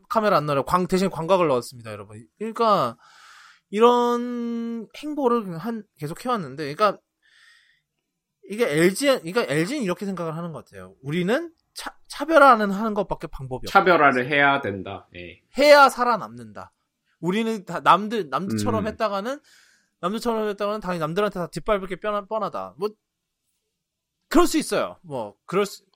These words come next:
Speaker 1: 그럴 수 있는데, 근데 이게 반대로 생각을 해보면 왜 남들이 다 그, 똑같이 그렇게 만들겠어요?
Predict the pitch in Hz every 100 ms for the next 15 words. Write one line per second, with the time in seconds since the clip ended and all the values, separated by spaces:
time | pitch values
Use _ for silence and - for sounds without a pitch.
0 | _ - _ - 220 233 160 170 220 120
1 | - _ - 254 311 269 294 196 _ _
2 | _ - 226 302 269 254 226 214 233 247
3 | 160 147 370 466 254 180 233 330 - -
4 | 208 294 - - 196 226 131 147 156 -
5 | 104 95 92